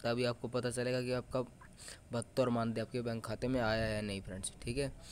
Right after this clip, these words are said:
रोहतक ज़िले का friends plus two का, graduation का, पीजीटी का, सभी का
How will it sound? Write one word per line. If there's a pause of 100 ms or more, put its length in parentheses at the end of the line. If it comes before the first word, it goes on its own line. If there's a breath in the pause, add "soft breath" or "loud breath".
(1800 loud breath)
रोहतक
ज़िले
का
friends (460)
plus
two
का,
graduation
का,
पीजीटी
का,
सभी
का